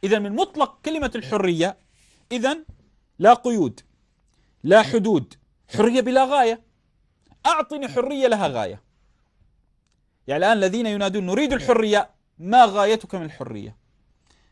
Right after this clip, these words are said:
أعبر عن رأيي، بإطار الشرع عبر، ما عندنا مشكلة. بإطار الدين عبر، لكن لا تخرج عن نطاق الدين.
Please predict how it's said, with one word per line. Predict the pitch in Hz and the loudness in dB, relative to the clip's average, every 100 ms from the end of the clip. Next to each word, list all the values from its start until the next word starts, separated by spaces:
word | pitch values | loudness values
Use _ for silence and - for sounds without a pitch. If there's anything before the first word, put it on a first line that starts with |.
| _ - | _ 4
أعبر | 196 220 226 | 4 4 2
عن | 196 214 | 4 4
رأيي، | 208 170 120 - | 2 0 -4 -10
بإطار | 151 151 202 | -12 -2 -2
الشرع | 180 - 202 180 | -2 -4 -6 -4
عبر، | 175 151 139 _ _ | -6 -8 -20 _ _
ما | 143 | -10
عندنا | 139 131 117 | -10 -10 -12
مشكلة. | 110 - _ - - _ _ _ _ _ 135 | -14 -18 _ -20 -20 _ _ _ _ _ -4
بإطار | 156 190 190 | 0 2 2
الدين | 180 175 190 | 0 -4 -2
عبر، | 185 151 120 - - | -2 -4 -10 -16 -14
لكن | 143 147 | -12 -8
لا | 165 | -8
تخرج | 175 160 123 | -8 -10 -12
عن | 123 | -10
نطاق | 123 117 110 | -10 -10 -12
الدين. | 104 98 80 | -12 -14 -16